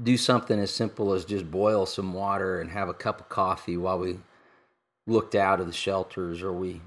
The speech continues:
looked outside of our tent, to even run across some other fellow backpackers, uh,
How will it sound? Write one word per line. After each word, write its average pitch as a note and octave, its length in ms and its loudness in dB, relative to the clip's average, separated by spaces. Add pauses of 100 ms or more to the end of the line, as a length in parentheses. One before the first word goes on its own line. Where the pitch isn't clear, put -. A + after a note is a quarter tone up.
(100)
looked G#2+ 220 -2
outside G2 460 -2
of E2+ 80 -4
our F2 100 0
tent, F#2+ 440 -8 (1300)
to B2+ 80 8
even C3+ 320 6
run B2+ 200 6
across C3 600 4 (100)
some B2+ 240 0
other A#2 440 2 (240)
fellow A#2 340 4
backpackers, F2+ 1080 -6 (200)
uh, F2+ 340 -12